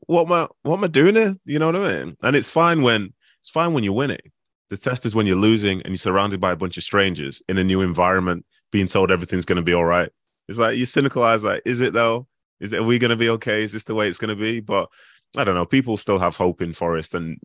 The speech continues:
th-, there's plenty of time for them to do well. But I think there's a strength within football where you have continuity, and the fact that they have none, as they have the biggest challenge they've faced in twenty-three years or whatever it is. Like, I think you can see the difference. Fulham have experienced it a few times,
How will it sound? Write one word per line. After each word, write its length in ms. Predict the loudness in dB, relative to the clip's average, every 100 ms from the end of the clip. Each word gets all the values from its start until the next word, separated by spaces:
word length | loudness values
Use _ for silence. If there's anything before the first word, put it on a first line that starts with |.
| -2
th-, 160 | -2 0
there's 200 | -2 -2
plenty 280 | -2 0
of 80 | 0
time 240 | -2 -2 -2
for 120 | -2
them 180 | -2 -4
to 120 | -8
do 220 | -4 -2
well. 420 | 2 2 2 -2 _ _ _ -2
But 200 | -2 -2 _ -16
I 60 |
think 260 | -4 -2 0
there's 180 | -2 -2
a 60 |
strength 540 | -2 -2 0 0 -2 -4
within 260 | -4 -4
football 380 | -2 -4 -2 -2
where 100 | -2
you 80 | -2
have 240 | -2 -4
continuity, 720 | -4 -4 -4 -4 -4 -4 -4
and 100 | -6
the 40 | -4
fact 220 | -2 -2
that 120 | 0
they 140 | 0 0
have 200 | -2 -4
none, 400 | -4 -2 -4 -10 _ _ _ -8
as 120 | -2
they 100 | 0
have 160 | 0 -2
the 80 |
biggest 280 | -2 -2 -2
challenge 280 | -2 -2 -4
they've 80 | -8
faced 340 | -2 -2 -2 -6
in 200 | -8 -6
twenty-three 480 | -4 -4 -4 -4
years 280 | -2 -2 -2
or 60 | -4
whatever 340 | -4 -4 -4
it 60 | -4
is. 260 | -6 -8 -4
Like, 260 | -4 -4 _ _ _ _ _ _ -6
I 40 |
think 140 | -2 -2
you 60 |
can 120 | -2
see 160 | -2 0
the 80 | 2
difference. 360 | 0 0 -4 0
Fulham 320 | 0 2 0
have 160 | -4 -8
experienced 420 | -10 -4 -4 -2
it 80 | -8
a 20 |
few 220 | -4 -4
times, 560 | -2 -2 -2 -4 -10